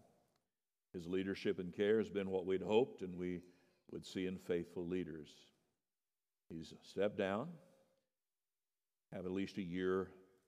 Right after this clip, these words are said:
for rest and reflection. We're thankful for the men who continue to serve. We're thankful for our men who continue to serve as deacons,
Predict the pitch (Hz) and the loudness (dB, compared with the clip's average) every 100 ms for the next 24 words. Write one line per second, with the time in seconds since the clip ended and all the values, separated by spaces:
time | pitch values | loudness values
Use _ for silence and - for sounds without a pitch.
0 | _ _ - 85 90 87 - - - - | _ _ -8 -2 2 2 -2 -14 -20 -20
1 | _ _ _ _ - 80 76 85 80 - | _ _ _ _ -12 -10 -8 -4 -6 -6
2 | - - - _ _ _ _ _ _ _ | -18 -20 -20 _ _ _ _ _ _ _
3 | _ _ _ _ _ _ _ _ - 80 | _ _ _ _ _ _ _ _ -4 -2
4 | 92 87 82 92 87 - 80 78 82 90 | 2 2 0 -6 -6 -6 -6 -4 -2 -2
5 | 87 82 - 85 80 82 - 110 87 65 | -4 -10 -10 -6 -6 -8 -6 -6 -6 -8
6 | - _ _ _ _ _ _ _ _ _ | -18 _ _ _ _ _ _ _ _ _
7 | _ 95 95 123 120 123 110 117 107 107 | _ 0 6 6 6 2 2 4 6 6
8 | 110 123 107 98 104 104 104 120 117 107 | 4 2 -2 -2 0 0 0 0 0 0
9 | 110 139 131 92 80 - | 2 2 0 -6 -10 -16